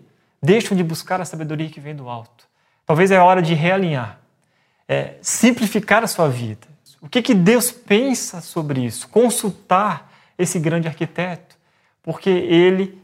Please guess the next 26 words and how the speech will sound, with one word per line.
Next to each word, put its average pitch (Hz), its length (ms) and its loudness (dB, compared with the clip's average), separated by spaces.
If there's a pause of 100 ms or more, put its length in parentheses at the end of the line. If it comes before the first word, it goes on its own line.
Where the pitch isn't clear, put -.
conhece 156 420 -2
todas 143 320 -6
as 131 140 -8
coisas 131 800 -10
e 131 260 -6
nele 165 720 4
há 151 220 0
sabedoria. 147 760 0
E 131 200 4
é 160 200 6
isso 190 220 -2
que 190 60 -2
o - 20 -2
Tiago 190 380 2
tá 185 140 -2
aqui, 175 120 -8
tá 190 80 2
dizendo, 180 400 0
"Olha, 202 320 4 (540)
se - 160 4
algum 190 420 6
de 262 60 4
vocês 185 720 2
precisar 180 520 2
de 196 80 -8
sabedoria, 170 720 2